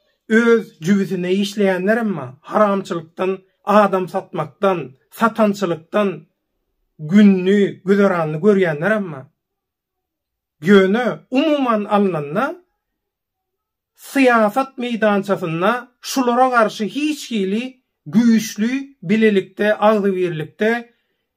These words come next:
näilelik bildirilenok ýazgaryşlar, protestler alynyp barylanok, şoň uçin diýen internetden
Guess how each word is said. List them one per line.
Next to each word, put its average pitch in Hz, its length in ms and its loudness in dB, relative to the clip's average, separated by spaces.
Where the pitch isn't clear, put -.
näilelik 202 880 2
bildirilenok 185 840 -2
ýazgaryşlar, 190 920 2
protestler 208 680 0
alynyp 175 440 -4
barylanok, 165 580 2
şoň 208 260 -2
uçin 190 320 -8
diýen 135 240 -14
internetden 185 880 -2